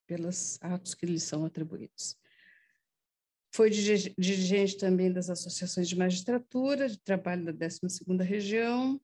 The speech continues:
e nacional também, Anamatra, e outros cargos. O juiz Narbal toma posse nesta, <clears throat> nesta sexta-feira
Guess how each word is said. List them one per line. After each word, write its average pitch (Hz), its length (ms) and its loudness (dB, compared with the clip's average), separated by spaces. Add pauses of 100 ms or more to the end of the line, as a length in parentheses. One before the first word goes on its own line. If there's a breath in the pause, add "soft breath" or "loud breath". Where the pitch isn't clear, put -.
(440)
e 175 120 2
nacional 190 680 0
também, 175 320 -4
Anamatra, 226 880 -2 (160)
e 226 160 -2
outros 233 380 -2
cargos. - 680 -6 (1700 soft breath)
O 320 60 6
juiz 294 320 6
Narbal 220 640 6
toma 214 460 4
posse 214 600 2
nesta, 190 840 0
<clears throat> - 1300 2
nesta 165 320 -4
sexta-feira 185 1040 0